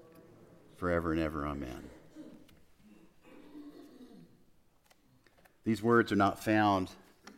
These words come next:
in either Matthew or God, or Luke. Jesus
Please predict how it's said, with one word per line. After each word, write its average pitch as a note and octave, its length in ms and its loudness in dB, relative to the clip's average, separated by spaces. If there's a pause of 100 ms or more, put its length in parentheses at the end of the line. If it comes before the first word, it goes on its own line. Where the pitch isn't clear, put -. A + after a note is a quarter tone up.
(180)
in F#2+ 140 -4
either F#2+ 220 2
Matthew F2+ 640 -2
or E2 220 -10
God, D#2 320 -4
or D#2+ 360 -4
Luke. C#2+ 360 -14 (1600)
Jesus E2+ 540 -8